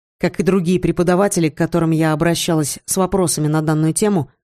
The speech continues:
разговаривать не желал. Странно, необъяснимо,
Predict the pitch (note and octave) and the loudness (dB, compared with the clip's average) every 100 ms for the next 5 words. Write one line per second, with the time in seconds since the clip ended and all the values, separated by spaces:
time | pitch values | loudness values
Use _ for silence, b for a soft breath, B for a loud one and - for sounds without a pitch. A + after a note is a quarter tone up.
0 | _ _ _ - F3+ D#3+ F#3+ G#3 F3+ D3+ | _ _ _ -4 -2 0 2 2 2 0
1 | D3+ C#3 D3 E3 D#3+ C#3 _ _ _ _ | -2 0 0 0 0 -6 _ _ _ _
2 | _ - - G3 G#3+ G#3+ E3+ C3 C3 _ | _ -12 -2 0 0 0 0 -2 -8 _
3 | _ _ _ G3 A#3 G#3 B3 - A#3+ G3+ | _ _ _ 0 0 0 -2 0 0 0
4 | C3+ C3 | 0 -6